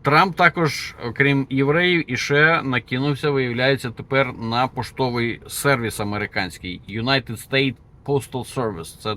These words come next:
тобто, державна пошта, є приватних декілька. Але саме державні,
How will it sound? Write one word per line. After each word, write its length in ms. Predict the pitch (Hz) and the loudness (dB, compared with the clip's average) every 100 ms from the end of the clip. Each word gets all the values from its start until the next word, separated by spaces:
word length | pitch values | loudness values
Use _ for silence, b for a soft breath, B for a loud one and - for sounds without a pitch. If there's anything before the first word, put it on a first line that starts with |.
| - | -6
тобто, 240 | 95 101 | -12 -10
державна 560 | 95 107 104 110 101 95 | -6 -4 0 -2 -2 -6
пошта, 400 | 170 180 - 110 | -4 -4 -4 -4
є 220 | 104 98 | -2 -4
приватних 600 | - 123 170 185 170 143 | -4 -4 -2 -2 -4 -4
декілька. 580 | 139 135 131 110 117 113 B B B B B | -2 -4 -4 -8 -6 -8 B B B B B
Але 240 | 127 156 156 | 2 2 2
саме 280 | 165 160 139 | 2 2 4
державні, 800 | 131 127 131 180 185 175 170 | 4 2 4 4 4 2 0